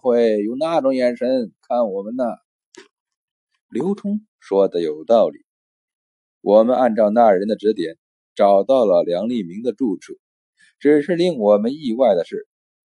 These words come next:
院子里冷冷清清的，在院子的一侧有一个灵棚，中央摆着一个骨灰盒，骨灰盒前面香炉里的香还没有燃尽。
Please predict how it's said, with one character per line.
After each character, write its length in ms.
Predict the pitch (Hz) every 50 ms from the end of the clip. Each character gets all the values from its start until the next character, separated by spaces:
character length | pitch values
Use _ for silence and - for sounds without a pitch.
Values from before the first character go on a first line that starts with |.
| _
院 320 | - - 151 160 143 123 107
子 80 | 101
里 320 | 92 92 87 87 90 - _ _ _ _
冷 320 | 82 92 104 117 120 117
冷 200 | 104 87 87 85
清 300 | - - 104 101 101 98
清 260 | - 107 110 113 110
的， 160 | 98 - - _ _ _ _ _ _ _ _ _ _ _ _ _ -
在 160 | 101 98 98
院 320 | 101 113 120 117 110 101
子 120 | 98 98 95
的 280 | 95 98 92 90 90
一 140 | 85 90 104
侧 400 | - - - 117 98 90 85 - -
有 260 | 95 101 95 95 92
一 60 | 98 101
个 160 | - 104 87
灵 240 | 85 87 104 113 -
棚， 280 | - 90 90 - - _ _ _ _ _ _ _ _ _
中 280 | - 175 190 190 190 185
央 300 | 170 170 175 175 180 180 _ _ _ _
摆 280 | - - 90 92 90 90
着 140 | 87 95 95
一 100 | 95 90
个 120 | 87 98 92
骨 280 | - - 87 82 78
灰 200 | - 90 95 95
盒， 360 | - - - 98 101 104 - _ _ _ _ _ _ _ _ _
骨 300 | - 101 117 123 120 113
灰 200 | - 151 151 151
盒 200 | - 135 143 143
前 260 | - - - 101 120
面 140 | 139 123 107
香 280 | - 131 127 127 120
炉 140 | 110 110 123
里 100 | 117 95
的 140 | - 98 98
香 320 | - - - - 135 135 - _ _ _ _ _ _ _ _
还 160 | - 92 98
没 160 | 101 101 101
有 160 | 98 87 82
燃 300 | 82 82 80 90 104 110 104
尽。 220 | - - - -